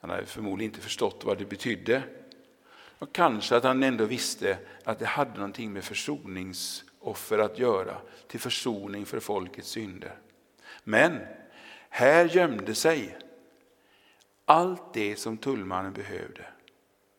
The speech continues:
Nog kunde farisén, som han stod med, som hade lyft upp sitt ansikte, se den där offerröken på andra sidan muren.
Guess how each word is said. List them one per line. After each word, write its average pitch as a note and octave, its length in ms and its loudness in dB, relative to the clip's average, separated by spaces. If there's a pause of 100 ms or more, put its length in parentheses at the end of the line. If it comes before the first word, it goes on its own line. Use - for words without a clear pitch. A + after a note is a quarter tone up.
(420)
Nog F#2+ 180 -8
kunde G#2 260 0
farisén, G#2 880 0 (180)
som B2+ 140 2
han A2 100 4
stod G#2+ 260 0
med, G#2+ 120 -4 (160)
som A2+ 120 -6
hade A2 160 2
lyft G#2+ 260 -2
upp F#2+ 200 -8
sitt D3 160 -2
ansikte, A#2 680 0 (240)
se C3 420 0
den C3 120 0
där A#2+ 220 4
offerröken G#2 720 -2
på A2+ 120 0
andra G#2 240 2
sidan G#2 340 -4
muren. F#2+ 420 -8